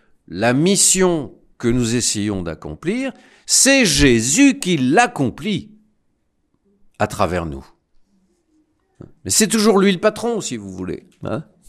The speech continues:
Nous ne sommes que des serviteurs. Alors, il leur a donné comme consigne d'aller proclamer partout l'Évangile, jusqu'aux extrémités de la terre.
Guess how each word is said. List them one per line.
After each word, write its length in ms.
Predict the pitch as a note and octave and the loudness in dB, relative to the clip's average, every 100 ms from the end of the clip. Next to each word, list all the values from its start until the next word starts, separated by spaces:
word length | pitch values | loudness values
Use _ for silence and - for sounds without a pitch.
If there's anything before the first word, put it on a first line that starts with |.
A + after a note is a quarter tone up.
| - - - - _ _ _ _ _ _ _ - | -12 -10 -12 -14 _ _ _ _ _ _ _ -6
Nous 140 | G2+ B2+ | 2 4
ne 60 | |
sommes 340 | C3 F#3 F3 C3+ | 4 2 2 2
que 120 | C#3+ | 2
des 460 | B2 B2 G#2 F2+ - - _ | 2 2 2 0 -8 -20 _
serviteurs. 840 | - - B2+ B2 C3 F2 - - _ _ _ _ _ _ _ _ _ _ _ - | -6 0 0 -2 -8 -10 -10 -14 _ _ _ _ _ _ _ _ _ _ _ 2
Alors, 580 | D3 A3 G#3+ D#3 - - - - _ _ _ _ | 6 6 6 4 -4 -12 -20 -20 _ _ _ _
il 160 | C#3+ F3+ | -2 2
leur 180 | G3 F#3 | 4 4
a 80 | E3 | 4
donné 640 | F3+ G#3 C4 B3 E3 B2+ - | 4 4 2 2 0 -2 -2
comme 760 | D#3+ D3 A#2+ G#2 F#2+ F2 E2 G2 - | 2 4 2 0 -2 -4 -10 -18 -2
consigne 840 | D#3+ F3+ - B3 G#3 C3 F2 E2+ G#2 _ _ _ _ _ _ _ _ _ _ A4 _ _ _ _ _ _ _ - | 2 2 0 -2 -2 -2 -4 -8 -14 _ _ _ _ _ _ _ _ _ _ _ _ _ _ _ _ _ _ 2
d'aller 300 | D#3+ F#3 - | 6 6 6
proclamer 680 | G3+ A3 E3 E3 E3 G3+ | 4 2 4 2 2 0
partout 680 | - D#3 - - E3+ F#3 G#3+ | 0 -2 -4 -10 -12 -14 -14
l'Évangile, 680 | C#3+ A#2 G#2 F#2 D2+ C2+ C2+ _ - | -6 -4 -2 -6 -8 -16 -20 _ -10
jusqu'aux 440 | A#2+ D#3 - F3 | -8 -6 -4 -4
extrémités 680 | B2+ A#2+ - C#3 B2 - D3 | -4 -6 -6 -6 -6 -6 -6
de 80 | A#2 | -6
la 100 | G2 | -8
terre. 560 | - E2+ C#2+ - _ | -8 -12 -12 -16 _